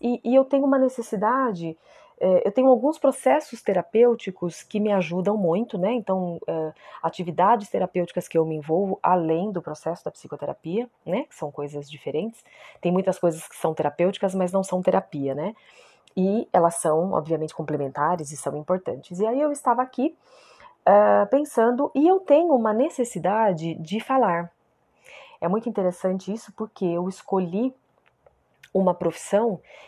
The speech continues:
que ela acontece através da fala. E todos os processos que estão envolvidos da fa-, na fala, né? Então, o, o pensamento, a estruturação, a linguagem,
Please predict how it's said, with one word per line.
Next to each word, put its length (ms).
que 80
ela 120
acontece 420
através 300
da 100
fala. 520
E 100
todos 500
os 120
processos 600
que 80
estão 240
envolvidos 760
da 120
fa-, 200
na 180
fala, 420
né? 120
Então, 460
o, 120
o 40
pensamento, 1080
a 60
estruturação, 1000
a 80
linguagem, 960